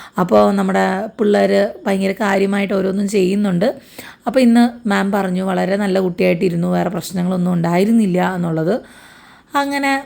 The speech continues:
എന്താ പറയുന്നത്, നാളെ തൊട്ട് തന്നെ വിടാം എന്ന് വിചാരിച്ചു. തന്നെ മീൻസ് ഡാഡിയുടെ കൂടെ ഡോൺ ചേട്ടൻ്റെ കൂടെ വിടുക,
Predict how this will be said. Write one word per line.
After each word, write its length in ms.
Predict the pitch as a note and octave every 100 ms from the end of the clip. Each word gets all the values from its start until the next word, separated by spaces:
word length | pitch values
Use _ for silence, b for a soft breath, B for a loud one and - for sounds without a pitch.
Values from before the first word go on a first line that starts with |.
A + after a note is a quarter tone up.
| -
എന്താ 200 | A3 G#3
പറയുന്നത്, 420 | A3 A3+ A3 G#3+ G#3+ G3+ _ C4+
നാളെ 260 | G#3+ G#3+
തൊട്ട് 200 | A3 A#3+
തന്നെ 320 | G#3+ A#3+ A#3+ C#4+
വിടാം 260 | C4 A3 A3+
എന്ന് 140 | A3+ G#3+
വിചാരിച്ചു. 340 | G3+ G3 F#3+
തന്നെ 160 | G#3 G3+
മീൻസ് 240 | C4 C#4+ -
ഡാഡിയുടെ 320 | A3+ G#3 G#3
കൂടെ 160 | A3 A3+
ഡോൺ 180 | A#3+ G#3 G3
ചേട്ടൻ്റെ 240 | G#3 G#3
കൂടെ 140 | G#3+
വിടുക, 240 | A#3 A3+